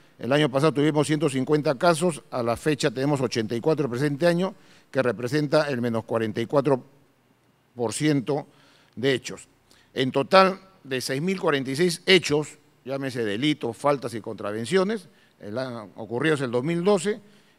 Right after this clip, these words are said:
el dos mil trece tenemos tres mil ochocientos noventa, que representa una disminución de menos dos mil ciento cincuenta y seis casos y una disminución porcentual de menos treinta y cinco punto sesenta y seis por ciento.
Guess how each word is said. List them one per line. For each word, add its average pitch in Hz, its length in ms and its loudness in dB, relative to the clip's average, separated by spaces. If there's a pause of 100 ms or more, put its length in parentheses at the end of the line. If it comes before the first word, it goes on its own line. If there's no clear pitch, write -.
el 123 160 -6
dos 120 120 -2
mil 151 180 -4
trece 160 300 0
tenemos 151 400 -2
tres 127 200 0
mil 175 360 2
ochocientos 147 560 -2
noventa, 180 460 4
que 147 120 -6
representa 120 480 -4
una 160 120 -4
disminución 139 520 -2
de 135 120 0
menos 117 380 -4
dos 117 220 -4
mil 202 300 0 (260)
ciento 160 320 -2
cincuenta 123 340 -2
y 123 40 -2
seis 160 100 0
casos 180 460 0 (340)
y 135 100 0
una 156 380 2
disminución 131 640 0
porcentual 170 800 4 (380)
de 151 240 0
menos 156 420 0
treinta 127 240 -4
y 127 60 -2
cinco 151 340 -2
punto 147 400 0
sesenta 104 400 -6
y 104 80 -6
seis 120 200 -4
por 101 200 -8
ciento. 90 400 -14